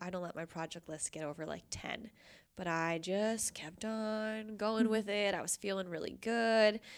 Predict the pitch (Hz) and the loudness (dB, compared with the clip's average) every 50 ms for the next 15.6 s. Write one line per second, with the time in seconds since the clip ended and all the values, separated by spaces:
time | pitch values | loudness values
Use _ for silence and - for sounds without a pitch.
0 | - - - _ - - 175 165 170 170 170 175 - - 175 170 165 175 - 185 | -18 -20 -18 _ -4 0 2 4 4 4 2 0 0 0 0 0 -2 -4 -6 -6
1 | - - - - - - - - - - - - 240 254 254 254 - - 247 247 | -6 -6 -6 -6 -6 -8 -10 -12 -14 -12 -10 -8 -6 -6 -4 -4 -4 -6 -6 -6
2 | 220 - - 240 226 226 202 190 - - 208 208 208 214 208 214 214 214 214 214 | -6 -4 -2 -2 0 0 0 -2 -4 -4 -6 -6 -6 -4 -4 -4 -4 -4 -6 -6
3 | 196 202 185 185 185 196 - - - - - - 285 - - 381 240 156 123 123 | -6 -6 -4 -2 -2 -2 -2 -4 -8 -10 -8 -6 -4 -2 0 0 2 2 2 0
4 | 143 262 269 294 - - 269 214 196 220 254 - - - - - - - 104 104 | 0 0 0 -2 -2 -2 0 0 0 -2 -2 -2 -6 -8 -6 -6 -4 -2 -2 -2
5 | - - - - - - - - - - - - - - - 202 202 190 180 175 | 0 -2 -2 -2 -4 -4 -8 -12 -14 -12 -14 -16 -16 -6 -2 0 2 4 4 4
6 | 165 170 175 - 170 165 156 156 147 - - 110 - - - - 185 185 190 196 | 4 2 2 2 2 4 4 2 2 -2 -6 -8 -8 -8 -6 -4 -4 -2 -2 -4
7 | 190 - 185 190 185 180 180 - 202 185 - 190 185 190 196 220 247 - 294 277 | -6 -6 -8 -6 -6 -6 -4 -4 -4 -4 -4 -6 -6 -6 -6 -6 -6 -6 -6 -6
8 | - - - - - - - - - - - - _ _ _ - - 135 143 160 | -4 -4 -4 -4 -6 -8 -12 -10 -8 -10 -10 -12 _ _ _ -12 -8 -4 -2 -2
9 | 170 170 - _ _ _ _ _ _ _ _ _ _ 269 262 254 240 240 220 220 | -2 -2 -6 _ _ _ _ _ _ _ _ _ _ -4 -4 -2 -2 -2 -2 -2
10 | 196 - 175 185 190 208 208 202 - - - - - - 165 214 247 202 160 135 | -2 0 0 0 2 0 -2 -2 -6 -10 -14 -12 -6 0 2 2 2 2 2 0
11 | - - - 165 165 180 208 240 214 101 - - - - - - - - - 180 | -2 -2 -2 -2 0 0 0 0 0 -2 -4 -4 -4 -6 -6 -8 -4 -2 -2 0
12 | 175 180 165 156 147 - - - - 190 190 190 190 185 185 185 185 180 165 170 | 2 0 0 -2 -4 -8 -12 -8 -2 4 6 8 8 8 6 4 4 2 2 2
13 | 170 165 143 139 - - - - - 170 170 170 165 165 156 156 156 156 - - | 2 2 2 0 0 -4 -4 -4 -4 -2 -2 0 0 0 0 -2 -2 -4 -6 -6
14 | 175 165 147 - - - 147 143 165 - - 262 254 - - - - 392 339 247 | -4 -4 -4 -4 -4 -4 -2 -2 0 0 0 0 0 0 -2 -2 0 4 6 6
15 | 208 202 202 202 196 185 175 160 165 156 - | 6 6 6 4 4 4 4 4 4 0 -2